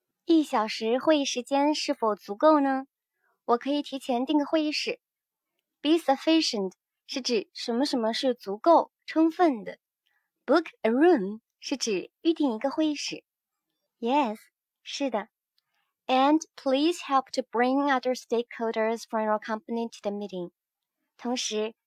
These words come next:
也请帮忙把贵司的其他干系人都一同叫上开会。Catherine说，“Bring to” 是把什么什么带到某地的意思。Stakeholder是指干系人。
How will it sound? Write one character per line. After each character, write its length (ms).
也 120
请 240
帮 200
忙 260
把 180
贵 260
司 180
的 120
其 160
他 160
干 260
系 180
人 220
都 120
一 120
同 220
叫 160
上 140
开 160
会。 260
Catherine 400
说， 260
“Bring 540
to” 420
是 180
把 200
什 140
么 80
什 140
么 140
带 220
到 220
某 220
地 180
的 80
意 140
思。 240
Stakeholder 680
是 180
指 300
干 220
系 180
人。 380